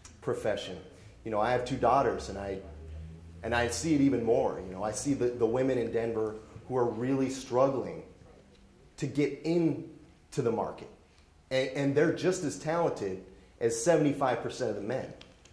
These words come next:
And, and, and that's gonna be a challenge. But, it, but again, that goes to the leaders of the world. And, and I certainly have worked with a number of women in sports who are strong,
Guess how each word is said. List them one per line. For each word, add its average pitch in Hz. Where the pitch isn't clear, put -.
And, 113
and, 151
and 160
that's 185
gonna 185
be 180
a 175
challenge. 175
But, 156
it, -
but 143
again, 147
that 135
goes 156
to 139
the 131
leaders 131
of 117
the 107
world. 127
And, 113
and 135
I 156
certainly 180
have 147
worked 151
with 113
a 113
number 123
of 110
women 110
in 95
sports 104
who 131
are 101
strong, 151